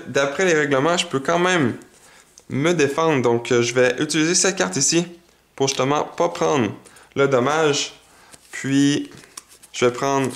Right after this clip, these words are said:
cette carte ici pour pas prendre le dommage, moi non plus. Euh, honnêtement, c'est pas super clair sur ceci. Euh, ils disent très clairement qu'on peut se défendre quand que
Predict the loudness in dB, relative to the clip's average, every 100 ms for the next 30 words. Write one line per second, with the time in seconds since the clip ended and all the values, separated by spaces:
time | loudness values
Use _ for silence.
0 | -6 -2 -2 -2 -2 -2 -2 -2 -6 -16
1 | -20 -18 -2 0 0 -2 -2 -2 -4 0
2 | 2 2 2 0 0 -2 -6 -18 -18 -4
3 | 0 0 0 -4 -8 -12 -20 -20 -12 -6
4 | -4 -2 0 -2 -2 -2 -2 -2 -2 -2
5 | 0 0 -2 -2 -2 -2 -2 0 0 -2
6 | -2 -2 -2 -4 -2 -2 -2 -4 -6 -16
7 | -20 _ -20 _ _ -4 0 0 0 0
8 | 0 -2 -6 -20 _ -20 -20 -18 -8 -2
9 | -2 0 -2 -2 0 2 2 0 -2 -2
10 | 0 0 0 0 -2 0 0 2 2 0
11 | 0 -2 -2